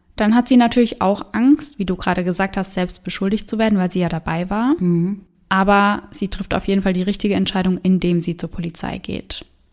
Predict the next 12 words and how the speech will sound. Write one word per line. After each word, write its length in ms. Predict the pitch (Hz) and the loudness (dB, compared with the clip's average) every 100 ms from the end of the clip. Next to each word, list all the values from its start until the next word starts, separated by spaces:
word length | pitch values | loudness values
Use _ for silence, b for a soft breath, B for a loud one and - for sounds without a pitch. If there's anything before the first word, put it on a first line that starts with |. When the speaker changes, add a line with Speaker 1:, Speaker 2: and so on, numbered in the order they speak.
| _ | _
Speaker 1:
Sie 180 | - 214 | -6 -2
erzählt 380 | 202 202 208 196 | -2 0 -2 -2
fünfundvierzig 720 | - 254 269 262 - 233 - | 0 4 6 6 4 -2 -2
Minuten 380 | 208 208 214 214 | 0 2 2 0
lang, 320 | 190 185 190 | 0 0 -2
was 220 | 185 180 - | -2 -2 -2
in 160 | 196 | 0
der 100 | 180 | 2
Nacht 300 | 170 175 - | 0 -2 -6
genau 220 | 170 165 160 | -2 -2 -2
passiert 500 | - 165 - - - | -4 -6 -8 -12 -12
ist. 440 | - - - - | -12 -14 -18 -20